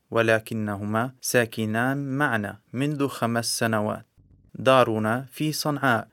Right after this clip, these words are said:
عاصمة البلد الرائعة. هي مدينة قديمة وساحرة جدًا. نحن نسكن في الدور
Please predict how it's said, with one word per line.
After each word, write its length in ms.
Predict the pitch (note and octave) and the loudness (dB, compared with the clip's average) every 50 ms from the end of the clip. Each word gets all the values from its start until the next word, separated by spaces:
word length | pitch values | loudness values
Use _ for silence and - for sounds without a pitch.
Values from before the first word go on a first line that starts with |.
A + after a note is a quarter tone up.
| _ - | _ -2
عاصمة 560 | A2+ A#2 A#2 A2+ - - C#3 C#3 C#3 C#3+ C#3+ C#3+ - - | 0 0 0 0 -2 -4 -2 -2 -2 -2 -4 -6 -6 -6
البلد 580 | A#2+ A#2+ A2 G2 G2+ A#2 A#2 A#2+ A#2+ A#2 A2 - - | -4 -4 -2 0 0 2 2 2 2 0 -2 -4 -2
الرائعة. 680 | A#2+ A#2 A2 A2+ B2 C#3 C#3+ A#2 A#2 G#2+ F#2+ - F#2 - - - | -2 0 0 2 2 2 2 2 0 -2 -6 -8 -14 -18 -10 -4
هي 300 | C3 B2+ B2 A#2+ A2+ G#2+ | -2 0 2 2 2 2
مدينة 600 | G#2 G#2 G#2+ G#2 A2 B2 C#3+ D#3 D#3+ D#3+ D#3 D3 | 0 0 -2 -2 -2 -2 -2 0 -2 -2 -4 -4
قديمة 720 | - - C3+ C3+ B2 C3+ C#3 C#3 C3 C3+ C3 C3 B2+ A#2+ | -2 0 0 0 0 0 -2 -2 0 0 0 0 0 0
وساحرة 680 | A#2 - - B2 A#2+ B2 B2 - - B2+ B2 B2+ B2+ | 0 -2 0 0 0 0 0 -2 -2 0 0 2 0
جدًا. 560 | B2+ B2 C3+ D3 D3 C3 G#2 G#2 G#2 G2 G2 - _ _ _ _ _ _ _ _ _ - C#3+ | 0 -2 -4 -6 -6 -6 -4 -4 -4 -4 -6 -12 _ _ _ _ _ _ _ _ _ -6 -4
نحن 420 | D#3+ F3 - F3+ E3+ E3+ D3+ D3 | -2 0 0 2 2 4 4 2
نسكن 380 | D#3 - - - D3 C#3+ C#3+ D3 | 2 0 0 -2 -2 0 0 -2
في 380 | C#3+ - - C3 B2 - A2+ | -2 -2 -2 -2 0 2 0
الدور 500 | A2+ G#2+ G#2 - A#2+ B2 C3 C3+ B2+ - | 0 0 0 0 0 2 2 0 -2 -6